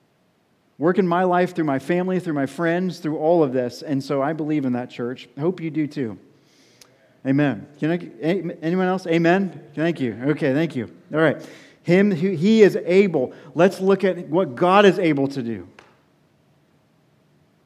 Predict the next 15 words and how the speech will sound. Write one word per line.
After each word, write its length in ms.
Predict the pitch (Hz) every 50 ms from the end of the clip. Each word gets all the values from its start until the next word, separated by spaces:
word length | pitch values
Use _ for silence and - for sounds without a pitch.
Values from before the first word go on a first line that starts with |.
| _
Maybe 180 | - 151 170 202
we 120 | 220 226
have 80 | 226 196
a 60 | 202
low 240 | 185 180 180 190 196
view 220 | 180 185 185 185
of 100 | 175 151
God. 300 | 139 139 123 113 104 87 92 - _ _ _ _ _ _ _ _ _ _ _ _ _ _ _ _ _ _ _ _ _ _ _ _ _ _ _ _ _ _ _ _ _
Let's 180 | - 156 180 -
let 120 | 233 220
it 120 | 208 190 143
blow 220 | 180 190 202 202
our 120 | 196 175
socks 380 | - - 180 160 156 156 - -
off. 200 | 123 104 92 -